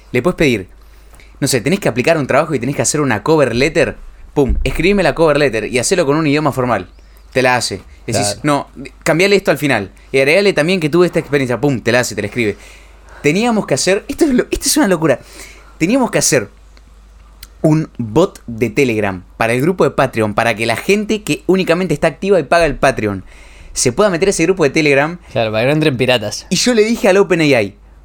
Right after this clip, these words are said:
Speaker 1: "Programame un bot de Telegram que solamente deje entrar a los que están pagando el Patreon". Me tiró el código de Python.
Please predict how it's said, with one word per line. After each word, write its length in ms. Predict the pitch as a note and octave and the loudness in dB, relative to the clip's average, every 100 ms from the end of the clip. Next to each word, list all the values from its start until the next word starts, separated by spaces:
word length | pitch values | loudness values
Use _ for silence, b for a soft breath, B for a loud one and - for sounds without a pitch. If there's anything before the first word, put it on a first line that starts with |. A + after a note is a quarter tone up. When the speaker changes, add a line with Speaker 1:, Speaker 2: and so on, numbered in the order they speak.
| - | -2
Speaker 1:
"Programame 560 | C#3+ C#3+ C#3+ F#3 A#3 F#3+ | 2 4 4 2 0 0
un 180 | D3 | 0
bot 300 | B2+ G3+ - - - | 2 0 -2 -20 -12
de 240 | G#2+ A2+ | -4 0
Telegram 600 | D#3+ G3+ G#3 D#3 A#2 F#2 b b b - | 2 2 2 2 0 -6 b b b -4
que 120 | B2 | 0
solamente 640 | - G3 E3 G3+ G3 F3 | 2 2 2 0 0 0
deje 240 | C#3+ F3+ D3 | 0 0 -2
entrar 260 | A#2+ E3 | 2 2
a 40 | D#3 | 2
los 140 | A2+ | -2
que 60 | - | -2
están 340 | D3+ E3 E3+ - | -2 0 -4 -2
pagando 340 | A#2 C#3 C#3+ | 0 2 0
el 80 | A2+ | 0
Patreon". 440 | B2 G#2 G2+ F#2+ b b b b | 0 0 -4 -4 b b b b
Me 140 | D#3+ D#3+ | -2 2
tiró 160 | F3+ | 4
el 80 | F#3+ | 4
código 240 | G3 G3 F3 | 4 6 4
de 100 | - | 4
Python. 480 | E3 D3+ B2+ G#2 | 0 2 -2 -2